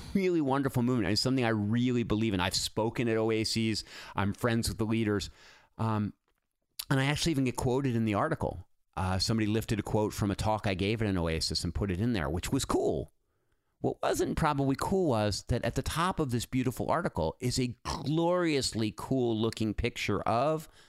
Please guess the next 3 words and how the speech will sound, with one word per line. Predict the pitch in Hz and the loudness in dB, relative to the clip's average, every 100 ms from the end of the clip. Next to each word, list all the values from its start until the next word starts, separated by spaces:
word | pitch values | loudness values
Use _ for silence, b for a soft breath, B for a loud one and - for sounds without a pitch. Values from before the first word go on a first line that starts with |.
| b b b _ | b b b _
me. | 135 110 73 - _ _ _ _ _ _ _ _ _ _ _ | -2 -2 -4 -10 _ _ _ _ _ _ _ _ _ _ _
Even | 127 | 0
though | 147 | 0